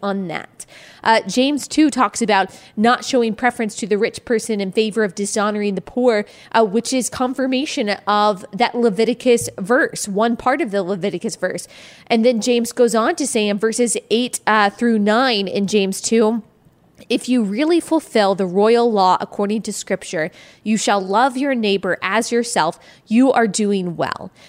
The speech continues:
But if you show partiality, you are committing sin and are convicted by the law as transgressors." Uh, there is a reason the personification of justice, Lady Justice, uh, is blindfolded. Uh,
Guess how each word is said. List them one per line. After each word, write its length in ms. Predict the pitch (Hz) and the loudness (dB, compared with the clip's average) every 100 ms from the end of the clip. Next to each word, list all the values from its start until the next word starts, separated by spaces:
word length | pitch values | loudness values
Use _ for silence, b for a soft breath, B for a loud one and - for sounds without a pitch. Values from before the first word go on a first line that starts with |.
| B | B
But 100 | 202 | 2
if 180 | 220 - | 2 2
you 120 | 208 | -4
show 320 | - 262 277 | -2 0 0
partiality, 840 | 349 320 302 - 269 254 262 226 180 | 0 -2 -4 -2 0 2 2 0 -2
you 240 | 190 220 | 0 2
are 120 | 226 | 0
committing 540 | 226 202 202 254 302 285 | 0 -4 0 0 0 -2
sin 420 | - 220 185 185 196 | -2 0 0 -2 -4
and 120 | 202 | -2
are 120 | 190 | -2
convicted 800 | - 196 175 - 254 - 202 170 | -2 -4 -4 -2 -4 0 -2 0
by 160 | 196 196 | -2 -2
the 100 | 220 | -2
law 380 | 202 175 165 - | 2 4 4 2
as 240 | 180 185 - | -4 -6 -6
transgressors." 960 | 208 185 - 185 175 - - - - - _ - B B B B | -6 -6 -4 -4 -4 -4 -10 -12 -14 -14 _ -20 B B B B
Uh, 160 | 233 220 - | 0 0 -4
there 300 | 190 247 320 | 2 4 4
is 180 | 403 330 | 2 0
a 80 | |
reason 560 | 247 202 240 302 - - _ _ b b | -2 -2 0 0 -4 -10 _ _ b b
the 100 | 226 | -4
personification 1300 | - 240 - 247 240 294 - 320 - 226 220 254 220 | 0 -2 0 0 2 0 -2 -2 0 0 0 -2 -2
of 160 | 202 190 | -4 -2
justice, 500 | 196 196 - - 180 | 0 0 -4 -8 -6
Lady 320 | 190 220 240 | -4 -4 -4
Justice, 640 | 214 165 - - - - - B B B | -2 -2 -4 -16 -14 -16 -16 B B B
uh, 140 | 214 - | 0 2
is 160 | 226 | -2
blindfolded. 960 | 175 214 214 220 247 226 175 156 - - - B | 0 -2 0 0 0 -2 -4 -4 -6 -16 -18 B
Uh, 140 | - | -2